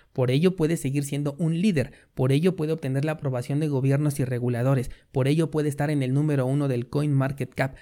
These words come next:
pero al mismo tiempo que supera a Bitcoin en capitalización de mercado se estaría alejando cada vez más de lo que es Bitcoin y de lo que es realmente una criptomoneda. Esto tomando en cuenta que Bitcoin fue quien creó esta definición de criptomoneda,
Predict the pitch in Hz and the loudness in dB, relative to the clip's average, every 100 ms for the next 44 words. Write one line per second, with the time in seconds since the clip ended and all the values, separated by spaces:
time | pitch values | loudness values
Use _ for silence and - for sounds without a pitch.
0 | - - 143 135 170 220 226 202 190 - | -14 2 4 6 4 2 2 0 0 -4
1 | 139 139 151 147 - 135 151 143 - 131 | -4 0 0 0 0 0 0 2 0 0
2 | - 139 135 135 131 131 135 123 139 151 | 2 0 0 -4 -4 -4 -4 -2 -2 0
3 | 165 - 139 151 139 139 131 143 143 139 | 0 0 -2 0 0 0 0 0 0 0
4 | 131 131 143 151 143 170 160 143 143 143 | 0 0 -2 -4 -2 -2 0 0 -2 -2
5 | 143 - - - 131 127 143 156 147 175 | -4 -6 -16 -6 -2 -2 2 0 2 2
6 | 175 156 156 156 131 131 - 131 170 170 | 2 0 0 0 0 0 -2 -2 0 6
7 | 147 143 139 151 147 160 - 160 151 143 | 6 6 0 -2 -2 -4 -2 -2 -2 -4
8 | 127 - 113 117 107 85 - - _ _ | -4 -4 -6 -4 -6 -8 -12 -20 _ _
9 | 175 185 180 175 135 135 147 139 151 143 | 0 4 2 2 2 4 2 2 0 0
10 | 127 120 135 160 143 139 139 143 135 123 | -2 0 0 2 2 2 2 2 -2 -2
11 | 123 123 135 131 131 123 123 120 123 131 | 0 2 2 0 -2 -4 -4 -4 -2 0
12 | 123 135 139 160 165 139 139 - | 0 -2 -2 -2 -2 -2 -2 -6